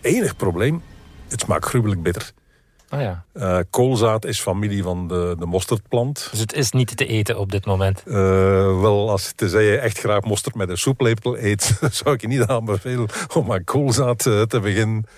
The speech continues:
Speaker 1: Dus we zitten dan met een probleem. Eh, men heeft ondertussen al onderzocht, eh,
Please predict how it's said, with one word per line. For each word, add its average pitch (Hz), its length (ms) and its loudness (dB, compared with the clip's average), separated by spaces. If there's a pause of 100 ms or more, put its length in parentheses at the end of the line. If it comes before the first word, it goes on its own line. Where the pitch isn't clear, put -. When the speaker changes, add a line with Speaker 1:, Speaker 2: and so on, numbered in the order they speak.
(380)
Speaker 1:
Dus 147 160 0
we 123 80 0
zitten 151 260 2
dan 123 120 4
met 110 100 0
een 98 60 -4
probleem. 92 380 -4 (520)
Eh, 107 260 0
men 92 200 0
heeft 107 180 2
ondertussen 95 420 -2
al 90 80 4
onderzocht, 87 600 -2
eh, 80 320 2